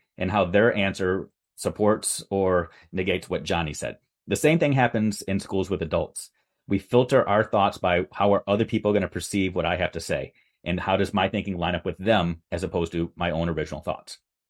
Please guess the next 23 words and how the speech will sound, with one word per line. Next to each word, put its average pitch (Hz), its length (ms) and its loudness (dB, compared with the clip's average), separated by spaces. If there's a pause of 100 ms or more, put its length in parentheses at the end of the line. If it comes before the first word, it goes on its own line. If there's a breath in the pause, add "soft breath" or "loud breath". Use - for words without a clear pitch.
(100)
So 113 60 0
if 104 80 2
you 98 80 0
ask 120 200 2
questions, 120 460 0
if 90 100 -8
you 82 180 -4 (340 soft breath)
throw 117 160 4
an 123 60 4
idea 113 300 2
out 98 180 0
there, 107 120 2
say, 90 400 0 (320)
"Dress 113 240 0
code. 71 240 -4 (340 soft breath)
Today 107 180 4
we're 123 100 6
gonna 117 120 4
talk 117 220 -2
about 110 200 -2
student 113 340 0
dress 98 300 0
code. 78 320 -2